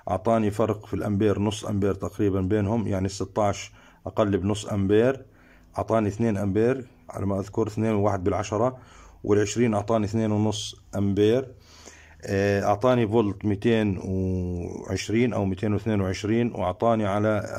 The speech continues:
على الستاش، وأعطاني على العشرين، آه، على ما أذكر كان ثلاثمية، آه، عفوًا، على الستاش أعطاني ثلاثمية وعشرين، وعلى مكثف العشرين أعطاني ثلاثمية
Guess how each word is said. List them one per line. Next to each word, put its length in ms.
على 160
الستاش، 580
وأعطاني 380
على 220
العشرين، 560
آه، 280
على 180
ما 140
أذكر 280
كان 320
ثلاثمية، 840
آه، 440
عفوًا، 360
على 120
الستاش 480
أعطاني 340
ثلاثمية 500
وعشرين، 680
وعلى 340
مكثف 340
العشرين 460
أعطاني 480
ثلاثمية 720